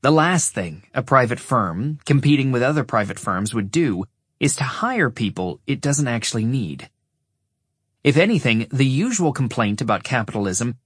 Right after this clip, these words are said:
is that it's too efficient, with private workplaces endlessly hounding employees with constant speed-ups, quotas, and surveillance. Obviously, I'm not going to deny that the latter is often the case.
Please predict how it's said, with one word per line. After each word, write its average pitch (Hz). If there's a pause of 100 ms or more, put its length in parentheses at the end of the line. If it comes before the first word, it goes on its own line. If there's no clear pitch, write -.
(120)
is 135
that 147
it's 151
too 240
efficient, - (460)
with 117
private 156
workplaces 127
endlessly 143
hounding 139
employees 113
with 101
constant 143
speed-ups, -
quotas, 117
and 113
surveillance. 110 (1400)
Obviously, 101
I'm 131
not 139
going 127
to 120
deny 110
that 117
the 110
latter 104
is 110
often 92
the 80
case. -